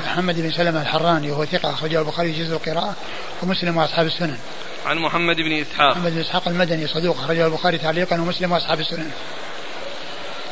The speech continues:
Speaker 2: عن الزهري عن
Speaker 1: عن
Speaker 2: رجل
Speaker 1: الزهري.
Speaker 2: من مزينة عن سعيد بن المسيب.
Speaker 1: وهنا ذكر أنه عن سعيد بن المسيب، وسعيد بن المسيب ثقة.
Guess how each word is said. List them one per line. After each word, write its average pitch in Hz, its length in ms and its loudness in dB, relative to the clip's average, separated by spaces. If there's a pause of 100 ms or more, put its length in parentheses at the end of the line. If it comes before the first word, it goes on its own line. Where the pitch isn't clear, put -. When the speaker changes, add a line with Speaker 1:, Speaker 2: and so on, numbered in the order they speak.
(160)
Speaker 2:
عن 156 180 4
الزهري 156 600 2 (260)
عن 151 100 2
Speaker 1:
عن 160 140 6
Speaker 2:
رجل 170 80 10
Speaker 1:
الزهري. 165 220 6
Speaker 2:
من 160 180 4
مزينة 170 560 6 (280)
عن 156 200 4
سعيد 165 260 6
بن 156 120 2
المسيب. 147 520 4 (420)
Speaker 1:
وهنا 190 380 2
ذكر 175 340 4 (120)
أنه 170 220 2
عن 160 120 2
سعيد 175 200 2
بن 160 60 -2
المسيب، 147 360 0
وسعيد 175 280 0
بن 175 80 0
المسيب 170 300 2
ثقة. 165 300 -2